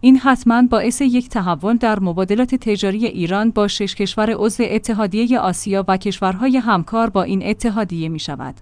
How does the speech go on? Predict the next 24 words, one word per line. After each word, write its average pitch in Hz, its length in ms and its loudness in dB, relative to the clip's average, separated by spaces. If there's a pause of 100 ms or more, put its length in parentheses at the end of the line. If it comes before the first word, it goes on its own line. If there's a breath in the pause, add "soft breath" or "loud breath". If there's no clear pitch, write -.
(160)
مشاور 233 480 2
سیاسی 233 560 0
رئیس 175 300 -4
جمهور 196 400 0
ابراز 196 400 -2
امیدواری 202 580 -2
کرد 247 340 2 (260 soft breath)
با 220 100 6
کشورهای 233 600 0
حوزه 233 480 0
خلیج 175 400 -2
فارس 165 340 -6 (100)
و 202 100 6
با 202 120 4
کشورهای 202 640 0
حوزه 233 480 4
خاورمیانه 220 720 2
نیز 220 320 2
شاهد 233 460 2
شکلگیری 214 600 0
چنین 220 300 2
سازوکارهای 202 800 0
منطقه‌ای 196 580 0
باشیم. - 380 -8